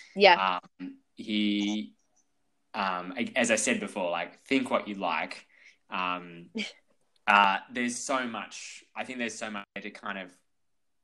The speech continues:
Speaker 2: you know,
Speaker 1: Yeah.
Speaker 2: buoy you up. Um, and, you know, um,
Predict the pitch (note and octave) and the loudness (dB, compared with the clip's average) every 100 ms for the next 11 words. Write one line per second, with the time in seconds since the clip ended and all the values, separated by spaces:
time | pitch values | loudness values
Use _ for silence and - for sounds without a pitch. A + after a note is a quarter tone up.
0 | _ - F#2 F2+ F2+ - G3+ C#3 C3+ B2+ | _ -12 -8 -8 -10 -10 -2 4 4 4
1 | A2 G#2 F#2+ - - _ _ - _ _ | 0 -2 -4 -6 -20 _ _ -20 _ _
2 | _ F#2+ F#2+ F#2 F#2 G2 - - G2+ G2 | _ -10 -8 -8 -10 -16 -18 -10 -8 -8
3 | F#2+ F#2+ - _ _ - - - - - | -12 -14 -16 _ _ -20 -20 -14 -10 -10
4 | - - G#2+ G2 F#2 F2+ - _ _ G2+ | -12 -8 -8 -4 -6 -6 -10 _ _ -4
5 | G2 F#2+ F#2 | -4 -6 -16